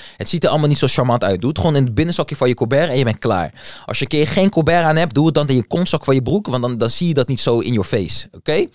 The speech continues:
Ehm, even terug naar die, die knopen die open moeten. Als je gaat zitten, doe je dus je knoop o-,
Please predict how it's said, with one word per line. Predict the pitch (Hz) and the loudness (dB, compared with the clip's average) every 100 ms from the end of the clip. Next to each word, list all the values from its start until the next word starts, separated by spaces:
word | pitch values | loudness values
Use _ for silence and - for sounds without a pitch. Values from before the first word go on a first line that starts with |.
| - - - - _ | -16 -18 -18 -18 _
Ehm, | - 131 135 135 127 - - | -2 0 2 0 -6 -14 -2
even | 170 147 | 0 0
terug | 147 202 190 | 0 0 2
naar | 147 143 | 2 2
die, | 131 127 127 | 0 0 -2
die | 123 | 0
knopen | 151 170 160 | 4 4 4
die | 160 | 2
open | 170 165 | 2 2
moeten. | 156 156 190 | 0 2 0
Als | 143 | 0
je | |
gaat | - 135 | -2 -2
zitten, | 208 175 | 0 2
doe | 139 | 2
je | 127 | 2
dus | - | 0
je | |
knoop | - 127 117 | 0 2 2
o-, | 107 | 0